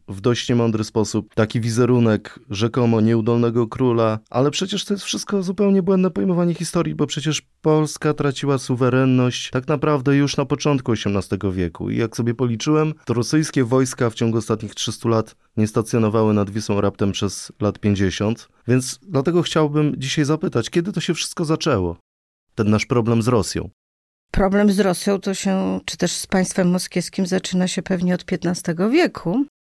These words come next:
Speaker 2: ale w tym sensie, o którym będziemy dzisiaj mówić, to oczywiście on się zaczyna wraz z wybuchem Wielkiej Wojny Północnej, acz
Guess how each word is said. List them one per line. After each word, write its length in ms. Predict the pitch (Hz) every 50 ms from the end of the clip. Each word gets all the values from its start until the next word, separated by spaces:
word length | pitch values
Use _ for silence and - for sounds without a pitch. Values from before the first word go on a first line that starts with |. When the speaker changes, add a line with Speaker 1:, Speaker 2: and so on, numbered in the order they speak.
| _ _ _ _ _ _ _ _ _ _ _ _ -
Speaker 2:
ale 720 | - 185 180 165 160 156 156 165 170 185 214 240 254 - _ _ _ _ _ _ _ -
w 40 |
tym 160 | - - 175 165
sensie, 440 | - - 214 254 277 - - 196
o 40 | 165
którym 480 | - - - 185 180 175 175 170 165 165
będziemy 320 | 175 165 165 180 180 170
dzisiaj 300 | 160 175 - - 190 180
mówić, 580 | 175 170 165 160 160 170 190 220 - - - -
to 240 | - 190 185 - -
oczywiście 400 | 196 - 190 180 - - - 190
on 80 | 185
się 180 | - - 180 170
zaczyna 640 | 175 180 170 165 - - - 185 185 185 185 185 175 _ _ _ _ _ _ _ _ _ _ _ -
wraz 320 | - 175 190 190 185 180 180
z 220 | 185 147 170 165
wybuchem 400 | 170 185 - - 185 - 196 185
Wielkiej 320 | 180 180 170 160 - 180 175
Wojny 280 | 180 180 180 175 180
Północnej, 760 | - - 190 190 185 180 - - - - - - - 214 285 427 - - - - - - - _ -
acz 420 | - 226 240 - - - - -